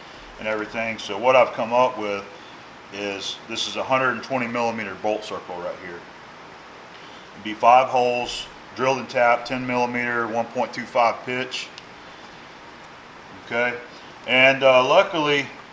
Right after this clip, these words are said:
I actually already had this steel plate burned out. This is something that I, I keep a couple around for another job that I do, the, uh, the rollers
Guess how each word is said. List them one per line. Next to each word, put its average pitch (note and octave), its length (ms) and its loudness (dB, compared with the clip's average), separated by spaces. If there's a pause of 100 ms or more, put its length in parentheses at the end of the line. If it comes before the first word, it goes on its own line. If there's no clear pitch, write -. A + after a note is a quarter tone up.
(380)
I D#3+ 160 8
actually D#3 260 -4
already C3 220 2
had D#3+ 420 6
this A#2 420 -4 (480)
steel C#3+ 340 -2
plate E3+ 360 0
burned G#2+ 260 -2
out. A2+ 340 2
This B2 200 -6
is A#2 60 -10
something A#2+ 440 -4
that A2+ 120 -4
I, G#2+ 180 2 (140)
I A2 60 -4
keep - 280 -6
a G#2+ 100 -10
couple B2 360 -2
around A#2 380 0
for - 100 -12
another G#2+ 240 -8
job A2+ 320 2
that G2+ 100 -8
I F#2+ 160 -4
do, F#2+ 160 -12 (320)
the, G2+ 260 -4
uh, G2 120 -4
the G2+ 60 -8
rollers A2 640 0